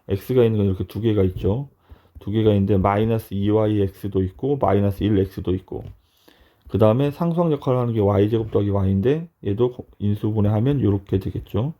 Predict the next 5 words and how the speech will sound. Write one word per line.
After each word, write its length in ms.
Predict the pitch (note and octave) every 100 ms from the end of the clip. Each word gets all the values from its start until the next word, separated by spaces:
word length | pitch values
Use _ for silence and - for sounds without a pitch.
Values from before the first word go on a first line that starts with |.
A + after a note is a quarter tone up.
| _ _ _ - _ - - - -
그럼 140 | -
이거를 600 | A#2 C#3 E3 D3 C#3+ B2+
이제 240 | F#2+ F#2+ F#2
엑스 300 | G#2+ - -
엑스, 640 | C3+ A2+ - D#3 E3 F3+